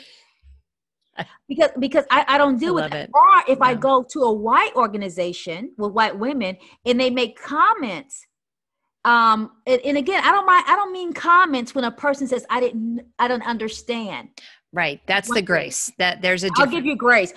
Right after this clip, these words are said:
Speaker 1: But if
Speaker 2: Yes.
Speaker 1: you come to me like you have, you know, that you're more Black than I am because you went to two diversity classes <laughs> and a person wants to tell me about, you know, race critique, I'm like, "Listen,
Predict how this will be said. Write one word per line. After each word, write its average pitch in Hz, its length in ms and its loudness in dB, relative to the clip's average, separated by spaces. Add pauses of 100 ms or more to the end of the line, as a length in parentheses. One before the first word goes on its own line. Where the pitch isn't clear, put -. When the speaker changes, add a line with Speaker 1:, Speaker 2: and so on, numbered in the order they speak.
(140)
Speaker 1:
But 254 100 0
if 269 80 6
Speaker 2:
Yes. 214 100 -4
Speaker 1:
you 415 160 2 (100)
come 370 220 2
to 370 140 -4
me 254 200 -2
like 240 260 0
you 277 240 -4
have, 254 280 -2 (120)
you 214 180 -10
know, 226 180 -4
that 208 240 -6
you're 311 100 -4
more 262 160 0
Black 247 340 -2
than 226 140 0
I 262 180 4
am 170 360 -4 (380)
because 269 280 2
you 294 100 2
went 277 200 2
to 277 100 -2
two 285 300 -2
diversity 240 580 2
classes 202 800 -2 (260)
<laughs> - 260 -20
and 254 220 2
a 247 80 2
person 294 340 2
wants 269 200 2
to 262 80 -6
tell 277 260 2
me 247 400 -2
about, 226 640 4 (120)
you 247 140 -2
know, 208 280 2
race 233 580 0 (100)
critique, 285 640 -4 (260)
I'm 277 120 -4
like, 285 180 2
"Listen, 262 400 -4